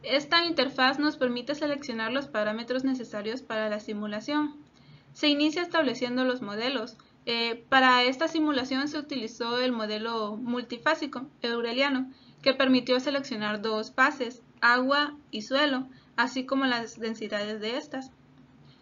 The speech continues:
Eh, también se utilizó el modelo viscoso K epsilon y el modelo de balance de población, en el cual, eh, este nos permite establecer el tamaño de partículas obtenido en el análisis de imagen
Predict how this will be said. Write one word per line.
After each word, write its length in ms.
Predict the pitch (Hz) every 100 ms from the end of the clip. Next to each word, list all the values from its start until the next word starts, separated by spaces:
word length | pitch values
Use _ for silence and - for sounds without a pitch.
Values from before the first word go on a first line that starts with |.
| - - - - -
Eh, 200 | 262 262
también 280 | 285 285 311
se 100 | 339
utilizó 500 | 339 294 277 269 285
el 100 | 277
modelo 380 | 240 240 269
viscoso 560 | 262 226 233 233 247 240
K 240 | 240 240
epsilon 520 | 254 254 330 339 339 339
y 80 | 262
el 80 | 247
modelo 360 | 233 226 240
de 120 | 277 254
balance 380 | 214 214 214
de 80 | 233
población, 640 | 240 233 226 254 302 320 - - - -
en 120 | 262
el 160 | 254
cual, 420 | 254 262 262 277 -
eh, 360 | 269 254 247 -
este 280 | 269 277 339
nos 220 | 294 269
permite 540 | 262 240 254 262 294 277
establecer 480 | 277 247 220 233
el 140 | 254 254
tamaño 340 | 233 226 240
de 120 | 254 254
partículas 720 | 226 220 254 - 277 269 269
obtenido 460 | 247 247 220 214 226
en 100 | 240
el 120 | 240
análisis 520 | 202 196 202 220 214 208
de 60 |
imagen 540 | 214 262 311 262 262